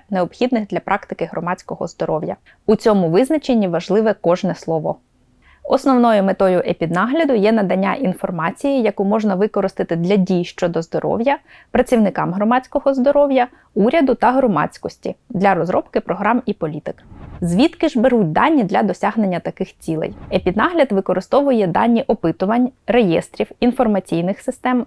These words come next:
дані моніторингу навколишнього середовища,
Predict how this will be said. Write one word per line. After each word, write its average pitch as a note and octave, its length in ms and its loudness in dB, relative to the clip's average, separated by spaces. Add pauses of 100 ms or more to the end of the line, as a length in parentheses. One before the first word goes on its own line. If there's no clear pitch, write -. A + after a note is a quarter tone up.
дані G3 320 2
моніторингу F#3 600 0
навколишнього E3+ 680 -4
середовища, G#3 760 -2